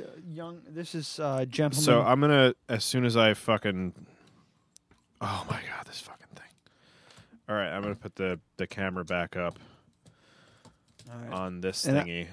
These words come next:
Speaker 2: and then, are you switched it over?
Speaker 1: Yep, I already
Speaker 2: This is
Speaker 1: switched it
Speaker 2: good.
Speaker 1: over 'cause I want,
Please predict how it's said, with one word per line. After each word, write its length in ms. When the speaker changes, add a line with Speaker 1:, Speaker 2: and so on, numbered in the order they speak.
Speaker 2:
and 160
then, 220
are 100
you 140
switched 360
it 60
over? 300
Speaker 1:
Yep, 240
I 80
already 180
Speaker 2:
This 100
is 120
Speaker 1:
switched 120
it 40
Speaker 2:
good. 180
Speaker 1:
over 160
'cause 180
I 60
want, 320